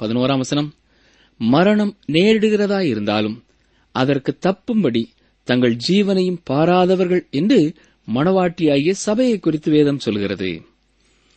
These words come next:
மேலும் ரோமர் எட்டாம் அதிகாரம் முப்பத்தி எட்டு, முப்பத்தி ஒன்பதாம் வசனங்களிலே, "மரணமானாலும் ஜீவனானாலும்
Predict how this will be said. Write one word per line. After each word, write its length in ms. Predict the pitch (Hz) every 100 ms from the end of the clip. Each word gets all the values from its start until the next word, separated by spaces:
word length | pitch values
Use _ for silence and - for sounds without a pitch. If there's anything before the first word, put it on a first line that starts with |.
| _
மேலும் 400 | 214 269 190 175 - _
ரோமர் 280 | 151 185 175
எட்டாம் 260 | 156 185 165
அதிகாரம் 380 | 139 131 135 -
முப்பத்தி 340 | 147 156 143
எட்டு, 300 | 165 - - -
முப்பத்தி 340 | 139 151 143
ஒன்பதாம் 480 | - 135 175 160 135
வசனங்களிலே, 600 | 117 110 110 110 196 147 - _ - _ _ 101 110
"மரணமானாலும் 840 | 160 214 208 202 202 208 226 254 - _ - 120 175
ஜீவனானாலும் 840 | 220 208 131 110 110 131 117 117